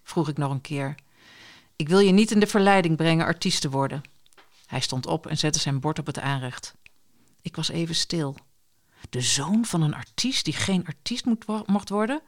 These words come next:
Dat vond ik raar. "Maar ik wil het," zei ik. "Dat moet je niet willen," zei mijn vader.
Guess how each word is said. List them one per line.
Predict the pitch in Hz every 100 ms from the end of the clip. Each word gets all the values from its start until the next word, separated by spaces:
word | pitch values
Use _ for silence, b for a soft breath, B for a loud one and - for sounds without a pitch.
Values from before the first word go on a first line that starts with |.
| b b b b
Dat | 160
vond | - 147
ik | 147
raar. | 139 131 117 139 - _ b b
"Maar | 302
ik | 320 285
wil | 381 392
het," | 185
zei | - 170 151 139
ik. | 139 - - _ _ b b b b
"Dat | -
moet | 175 196 196
je |
niet | 160 143
willen," | 139 143 147
zei | 151
mijn | 143
vader. | 151 135 135 135 147